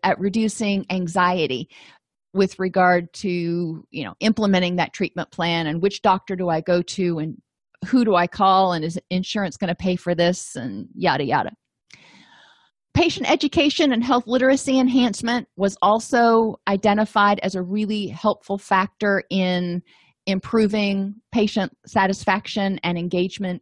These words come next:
in the treatment process. If they understand what their condition is and what they're supposed to do, imagine that, they become more engaged. And assistance with coordination and prioritization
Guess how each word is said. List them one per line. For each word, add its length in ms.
in 400
the 100
treatment 460
process. 640
If 100
they 160
understand 720
what 360
their 120
condition 500
is 420
and 520
what 240
they're 100
supposed 560
to 80
do, 400
imagine 480
that, 340
they 140
become 340
more 180
engaged. 640
And 120
assistance 520
with 180
coordination 840
and 220
prioritization 1120